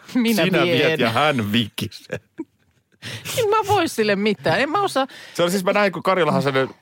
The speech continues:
Speaker 2: sillä oli sellainen vähän niin kuin pidempi tukka silloin
Speaker 1: Taas
Speaker 2: korvien
Speaker 1: jotain
Speaker 2: yläpuolella. Se, niinku, kun räsynukka, sellainen, se heilu, tiedätkö, kun
Speaker 1: Ikä heilunut.
Speaker 2: sellainen rengasliikkeen sellainen,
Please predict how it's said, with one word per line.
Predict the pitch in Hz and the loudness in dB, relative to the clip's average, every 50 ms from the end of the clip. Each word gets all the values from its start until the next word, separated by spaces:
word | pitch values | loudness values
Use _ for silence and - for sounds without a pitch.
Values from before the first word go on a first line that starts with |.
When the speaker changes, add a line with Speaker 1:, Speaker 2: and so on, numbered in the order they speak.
| _ _ - | _ _ -6
Speaker 2:
sillä | - 147 135 | -2 0 0
oli | 131 | 0
sellainen | 127 123 127 123 110 104 - _ - | 2 2 0 0 -2 -4 -10 _ -4
vähän | - 135 131 | -2 0 0
niin | 123 | -2
kuin | 123 117 - _ _ _ _ | -4 -6 -10 _ _ _ _
pidempi | - 156 143 123 107 90 104 | -2 0 0 0 0 -2 -4
tukka | 87 - 113 104 - _ - 90 | -4 -2 -2 -2 -4 _ -10 -8
silloin | - 98 90 - 226 | -6 -2 -2 0 0
Speaker 1:
Taas | 196 160 | 2 2
Speaker 2:
korvien | 131 131 127 107 110 104 101 | 2 2 2 2 2 2 2
Speaker 1:
jotain | 107 110 104 95 82 | 2 2 0 0 -2
Speaker 2:
yläpuolella. | - - 98 92 90 90 90 85 | -2 -2 0 0 0 0 -2 -2
Se, | 117 135 135 - - 139 127 - - | -2 -2 -2 -2 -2 -4 -4 -6 -4
niinku, | 143 139 127 123 143 - - _ _ - _ _ - | -4 -4 -2 -2 -2 -4 -4 _ _ -20 _ _ -8
kun | - 160 | -4 -2
räsynukka, | 165 180 190 143 127 143 131 143 147 - - _ - 87 | 0 0 0 0 -2 -2 -2 -2 -4 -4 -6 _ -10 -6
sellainen, | 95 107 110 113 117 - _ _ _ _ _ _ _ _ _ _ _ _ _ _ _ _ _ _ _ | -4 -4 -2 -4 -4 -6 _ _ _ _ _ _ _ _ _ _ _ _ _ _ _ _ _ _ _
se | - 147 | -6 -2
heilu, | 170 170 165 170 156 - - 170 | 0 2 2 2 0 0 -4 -8
tiedätkö, | 135 - - - - - 160 | -8 -4 -4 -4 -4 -2 -2
kun | 165 | -4
Speaker 1:
Ikä | 170 - - 170 | -2 -2 -2 0
heilunut. | 165 160 147 147 151 151 143 | 0 0 0 0 0 0 0
Speaker 2:
sellainen | 139 - 185 - - 220 | 0 0 0 2 2 2
rengasliikkeen | 233 226 196 165 151 120 139 151 143 135 127 - - 131 123 117 | 2 2 0 -2 -2 -2 -2 -2 -2 -2 -4 -2 0 0 0 2
sellainen, | 123 143 135 131 123 123 120 113 113 117 | 0 0 2 2 0 0 0 0 -2 -4